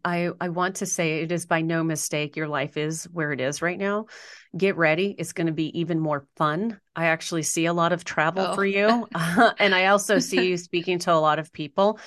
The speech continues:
Speaker 1: and helping to heal a lot of hearts, particularly for women. So I, um, I just wanna say the work that you're doing is right on. I'm so excited about the way that you're educating people.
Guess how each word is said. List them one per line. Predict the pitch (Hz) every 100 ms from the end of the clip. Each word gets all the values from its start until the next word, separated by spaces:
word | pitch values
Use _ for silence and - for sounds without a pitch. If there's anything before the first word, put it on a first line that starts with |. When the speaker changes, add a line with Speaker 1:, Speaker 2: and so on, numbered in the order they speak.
| - -
Speaker 1:
and | - 170
helping | 170 170 196 190
to | 180
heal | 175 170 160 160
a |
lot | 156 151
of | 147 -
hearts, | 151 190 -
particularly | - 170 - 175 220 220 202
for | - 147
women. | 139 143 131 113 131 - - - -
So | - 175 160 156 151 147
I, | 160 160 160 160 160
um, | 165 165 160 156 151 143 - _
I | 185
just | 180 180
wanna | 185
say | 170 180
the | 170
work | 160 175
that | 175 160
you're | 175
doing | 160 170 165
is | 156 147
right | 156 151
on. | 139 147 190 -
I'm | 165 160
so | - 165
excited | 165 160 - 151 175
about | 175 156 151
the | 160
way | 147 151
that | 160
you're | 165 160
educating | - 151 170 170 160 160 156
people. | 156 147 170 190